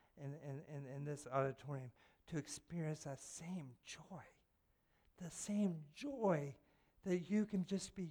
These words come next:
used by God to bless people abundantly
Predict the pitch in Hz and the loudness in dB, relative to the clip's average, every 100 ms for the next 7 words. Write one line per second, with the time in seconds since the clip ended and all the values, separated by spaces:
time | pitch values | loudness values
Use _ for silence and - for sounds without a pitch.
0 | 151 - 208 214 196 190 175 175 170 160 | -8 0 4 6 4 -2 -6 -6 -8 -6
1 | 160 - 135 - 175 180 170 - - 180 | -8 -10 -16 -12 -6 -4 -4 -6 -10 -10
2 | 165 147 135 135 _ _ 156 165 170 160 | -8 -6 -8 -8 _ _ -14 -10 -10 -10
3 | 147 143 | -10 -12